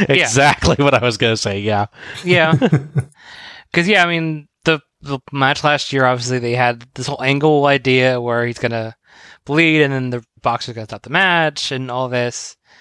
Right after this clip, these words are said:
Speaker 1: And it's not like that's a terrible thing in of itself. Obviously, we felt it didn't work. It's part of the whole show, but it's not something just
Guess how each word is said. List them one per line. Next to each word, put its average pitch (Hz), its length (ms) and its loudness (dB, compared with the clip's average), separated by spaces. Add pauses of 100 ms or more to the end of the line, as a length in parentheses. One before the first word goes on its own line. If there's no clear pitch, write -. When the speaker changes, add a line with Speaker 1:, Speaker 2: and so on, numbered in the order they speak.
(400)
Speaker 1:
And 190 140 2
it's 233 160 -2
not 196 320 0
like 165 240 -2
that's 139 200 0
a 143 40 -8
terrible 135 380 -2
thing 127 260 2
in 127 80 -2
of 123 80 -2
itself. 113 480 -6
Obviously, 120 320 -2
we 113 160 -12
felt 110 340 -4
it 120 140 -4
didn't 110 100 -14
work. 131 480 0 (280)
It's - 100 -20
part 143 140 0
of 123 60 -4
the 117 80 -2
whole 117 200 -2
show, 139 460 2
but 120 280 0 (540)
it's - 260 -4
not 180 200 0
something 143 440 -2
just 135 220 -6